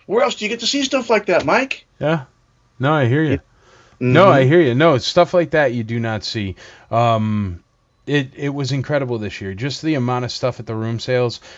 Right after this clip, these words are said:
Speaker 2: uh, all the prototypes and pre-production stuff that was at the room sales, and that was even on site.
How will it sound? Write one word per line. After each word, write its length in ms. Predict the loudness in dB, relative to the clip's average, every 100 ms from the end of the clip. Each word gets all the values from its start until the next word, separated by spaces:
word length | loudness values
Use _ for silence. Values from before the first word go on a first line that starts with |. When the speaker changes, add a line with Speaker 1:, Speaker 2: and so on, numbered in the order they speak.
| -16 -2
Speaker 2:
uh, 280 | 0 0
all 240 | 0 2 2
the 100 | 2
prototypes 720 | -2 -2 -2 -2 -2 -2 -6
and 120 | -8
pre-production 640 | -6 -6 -4 -6 -6 -8
stuff 340 | -6 -4 -4 -4
that 120 | -6
was 160 | -4 -6
at 140 | -4
the 80 | -2
room 240 | 0 -2
sales, 340 | -2 -2 -2 -2
and 140 | -6
that 100 | -6
was 160 | -6 -6
even 220 | -4 -4
on 180 | -4 -6
site. 460 | -6 -4 -6 -6